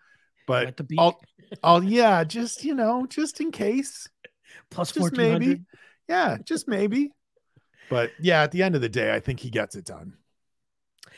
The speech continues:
Speaker 2: Yeah, uh, but before I jump into my breakdown here, I'm curious to get your thoughts on the difference in gloves here, right? Obviously,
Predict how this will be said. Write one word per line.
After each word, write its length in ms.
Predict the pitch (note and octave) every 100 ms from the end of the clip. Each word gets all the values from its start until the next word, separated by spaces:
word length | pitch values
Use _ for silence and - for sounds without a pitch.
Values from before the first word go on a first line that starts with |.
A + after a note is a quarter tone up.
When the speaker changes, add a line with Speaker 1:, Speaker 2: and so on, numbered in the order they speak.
| - - -
Speaker 2:
Yeah, 400 | F3 E3+ D#3 F#3
uh, 380 | E3 E3+ F#3+ E3+
but 280 | G3 G3+
before 220 | D3+ - G3
I 60 |
jump 240 | E3+ F3+ D#3+
into 140 | C3
my 120 | D3+
breakdown 360 | D#3+ D3+ D3 C#3
here, 120 | C#3
I'm 140 | D3+
curious 260 | D3+ G#3 G3+
to 80 | E3+
get 160 | F3+ D#3
your 180 | E3+
thoughts 400 | E3 D3 C#3 C3
on 320 | G#3+ C#3 C#3+ C#3
the 60 |
difference 440 | A#2+ F#3+ C4 A#3+ G#3+
in 100 | D#3
gloves 380 | C3+ E3+ F3
here, 160 | - A#2+
right? 220 | A2+ C#3
Obviously, 420 | C#3 D3 - D3+